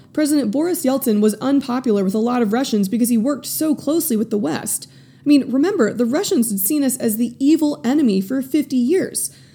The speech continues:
Just imagine how we would react if all of a sudden our president was super chummy with our old Cold War nemesis.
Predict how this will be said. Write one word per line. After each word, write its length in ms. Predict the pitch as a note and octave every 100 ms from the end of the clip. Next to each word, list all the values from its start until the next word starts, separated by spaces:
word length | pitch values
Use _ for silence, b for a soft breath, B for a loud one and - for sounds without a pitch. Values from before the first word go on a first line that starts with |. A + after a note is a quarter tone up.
| b b
Just 240 | - F3
imagine 360 | G#3 A3 C4+ B3+
how 120 | A#3+
we 220 | G#3 A3+
would 180 | F4+ C4
react 340 | F#3 F#3 F3+ A3
if 140 | F#3+
all 180 | - B3
of 60 | B3+
a 40 |
sudden 220 | A#3 A3+
our 180 | - B3+
president 400 | C#4 G#3+ F#3+ F#3+
was 160 | G3 F#3+
super 260 | A#3+ G#3+
chummy 400 | F#3+ - B3 A3+
with 160 | F#3+ F#3+
our 140 | G3
old 220 | G3 F#3+ F#3+
Cold 240 | G#3+ G3
War 200 | F#3+ F#3+
nemesis. 720 | F#3+ F#3 F3+ - F#3 - -